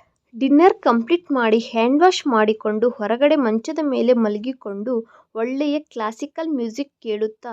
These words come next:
ತಲೆ ತಿರುವಿ ನೋಡಿದ್ದ ನಂದುಗೆ ಯೌವನ ಕೋರಿಕೆಗಳು ಹೆಚ್ಚೆತ್ತು ಆತನ ನಿಗ್ರಹಕ್ಕೆ ಸವಾಲು ಹಾಕುತ್ತಿದ್ದಾವೆ. ಜಡೆಗಂಟು ಹಾಕಿ, ಗಂಟಿಗೆ ಮಲ್ಲಿಗೆ ಹೂವು ಮುಡಿದುಕೊಂಡು, ಸೀರೆ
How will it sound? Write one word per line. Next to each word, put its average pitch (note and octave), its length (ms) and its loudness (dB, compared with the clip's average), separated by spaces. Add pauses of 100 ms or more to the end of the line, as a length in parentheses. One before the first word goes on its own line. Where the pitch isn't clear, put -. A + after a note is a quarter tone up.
(240)
ತಲೆ B3+ 240 -8
ತಿರುವಿ C4 440 -8
ನೋಡಿದ್ದ G#3+ 480 -2
ನಂದುಗೆ A3 640 -6 (440)
ಯೌವನ A#3 420 -2
ಕೋರಿಕೆಗಳು A3 640 -4
ಹೆಚ್ಚೆತ್ತು A3 600 -8 (160)
ಆತನ A3 360 -10
ನಿಗ್ರಹಕ್ಕೆ B3+ 680 -8
ಸವಾಲು A3 480 -2
ಹಾಕುತ್ತಿದ್ದಾವೆ. F3 880 -8 (580)
ಜಡೆಗಂಟು C4 640 4 (140)
ಹಾಕಿ, F#3+ 440 -10 (460)
ಗಂಟಿಗೆ C4 500 0
ಮಲ್ಲಿಗೆ A#3 500 0
ಹೂವು A3+ 380 -2
ಮುಡಿದುಕೊಂಡು, G#3+ 800 -4 (580)
ಸೀರೆ C#4+ 400 -2